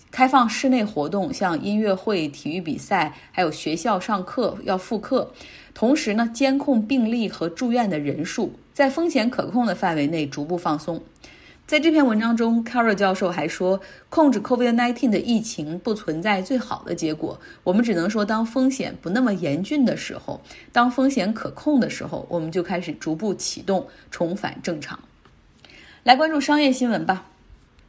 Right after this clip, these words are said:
很多公司在这一两天公布了季度财报，像谷歌的母公司阿尔法贝塔，它就公布了这个季度财报哈，营收同比增长百分之三十四，主要的贡献来自于广告。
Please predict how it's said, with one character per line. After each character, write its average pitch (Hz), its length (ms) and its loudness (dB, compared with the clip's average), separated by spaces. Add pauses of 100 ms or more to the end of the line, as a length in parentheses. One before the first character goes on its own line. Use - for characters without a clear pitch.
(540)
很 233 160 4
多 294 100 4
公 330 180 2
司 320 200 0
在 277 100 4
这 277 140 4
一 247 80 4
两 - 180 -2
天 202 260 0
公 226 220 2
布 233 140 0
了 156 100 0
季 220 220 -4
度 185 120 -4
财 131 280 -4
报， 185 340 0
像 185 300 -2
谷 156 200 -4
歌 240 220 2
的 226 80 0
母 156 160 -4
公 165 220 -4
司 180 220 -4
阿 196 120 0
尔 202 80 4
法 185 140 -2
贝 190 180 0
塔， 185 240 -4 (300)
它 202 260 0
就 165 340 0 (240)
公 202 200 0
布 196 100 2
了 143 220 4
这 151 100 -6
个 156 60 -2
季 185 160 -4
度 165 100 -4
财 120 200 -4
报 156 220 0
哈， 78 240 -10 (260)
营 202 260 2
收 262 240 2
同 208 260 -4
比 151 160 0
增 190 180 -2
长 170 220 -2
百 165 100 -2
分 175 140 -8
之 185 100 -4
三 196 220 0
十 196 100 -2
四， - 280 -4
主 - 100 -4
要 170 140 2
的 180 120 0
贡 196 220 -4
献 180 260 -2
来 147 160 -4
自 180 160 -6
于 165 140 -6
广 - 260 -8
告。 - 220 -2